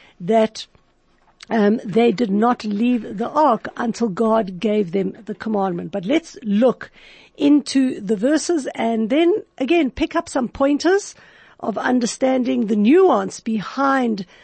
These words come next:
the, the, the words and the letters of the Torah, and then, of course, learning some life lessons for ourselves. "Vayidaber Elokim el Noach lemor," God spoke to Noach and he said,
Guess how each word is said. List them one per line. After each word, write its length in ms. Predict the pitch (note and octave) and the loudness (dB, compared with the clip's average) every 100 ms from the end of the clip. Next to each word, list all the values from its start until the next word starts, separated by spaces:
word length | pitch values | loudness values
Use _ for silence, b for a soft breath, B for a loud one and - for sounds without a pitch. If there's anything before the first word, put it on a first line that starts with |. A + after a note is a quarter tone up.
| b b | b b
the, 440 | F3 A3 A3 G#3 G#3 | -2 0 2 0 -4
the, 180 | F#3 G3+ | -6 -4
the 120 | G3 | -4
words 460 | F#3 D4 E4+ - | 0 2 2 0
and 260 | - - G#3 | -6 -4 -4
the 60 | G3 | 0
letters 420 | A#3+ C4 A3+ F#3+ | 0 0 -4 -8
of 360 | - C4 C4+ G3+ | -2 0 0 -2
the 120 | G#3+ | -12
Torah, 420 | - G#3+ G#3+ G#3+ | -4 -2 -2 -4
and 260 | A#3+ A3 G#3+ | -6 -6 -4
then, 200 | B3 A#3 | -4 -6
of 200 | G#3+ - | -10 -8
course, 340 | A3+ G#3+ - B B B | -6 -6 -10 B B B
learning 360 | G3+ A3 A3+ A3+ | 0 2 2 -2
some 360 | - A3 G#3 - | -2 -2 -2 -6
life 380 | - G#3+ G#3 G3+ | -6 -4 -4 -6
lessons 480 | G#3 G#3+ - G3 G#3+ - | -8 -8 -6 -10 -12 -16
for 320 | - A3+ G3+ | -12 -6 -4
ourselves. 560 | F#3+ - G3+ F#3 G3 - B B B B B | -6 -6 -6 -6 -12 -20 B B B B B
"Vayidaber 840 | A#3 A3 A#3 B3 E3 D4 E4+ D#4+ | 2 2 4 2 4 4 4 4
Elokim 540 | C#4 B3+ C4 D4 C4 A3 | 4 2 2 0 0 0
el 120 | G#3+ | -2
Noach 340 | A3+ B3 G#3+ | 0 0 0
lemor," 380 | G#3+ A3 C4+ B3+ | -4 0 2 2
God 300 | F#3 B3+ B3+ | 2 2 2
spoke 560 | - - C#4 B3+ - - | -4 -2 2 2 0 -8
to 120 | A3+ | -6
Noach 320 | G#3+ A#3+ A3+ | -2 0 -2
and 140 | G#3+ F#3 | -4 -8
he 80 | F#3 | -8
said, 400 | - C#4 C#4 | 0 2 2